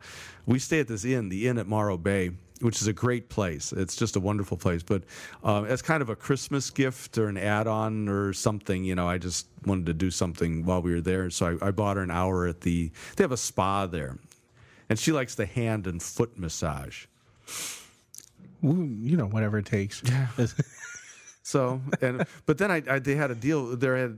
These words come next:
Speaker 1: I don't know whether there was a discount or they were just encouraging couples. You know, you might wanna come to the spa together, share the experience, blah, blah, blah. So I'm looking, I said,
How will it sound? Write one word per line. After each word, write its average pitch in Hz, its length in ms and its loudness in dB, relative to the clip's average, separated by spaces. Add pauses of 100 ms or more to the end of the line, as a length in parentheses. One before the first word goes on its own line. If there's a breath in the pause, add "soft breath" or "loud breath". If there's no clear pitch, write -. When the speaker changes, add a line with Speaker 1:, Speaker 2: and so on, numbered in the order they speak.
Speaker 1:
I 113 60 -4
don't 135 180 2
know 147 60 2
whether 135 120 2
there 113 60 2
was 104 100 0
a 98 80 -2
discount 117 600 2
or 107 80 2
they 113 100 2
were 113 80 2
just 104 220 -4
encouraging 104 480 0
couples. 107 500 0
You 104 80 2
know, 101 140 2
you 101 100 2
might 98 140 0
wanna 95 160 -2
come 95 160 -2
to 87 60 0
the - 20 -2
spa 82 320 0
together, 82 340 2
share 85 260 2
the 76 80 -2
experience, 80 480 -2
blah, 78 180 2
blah, 73 100 0
blah. 76 180 0
So 147 160 2
I'm 160 80 0
looking, 139 260 -2
I 110 40 -2
said, - 160 -4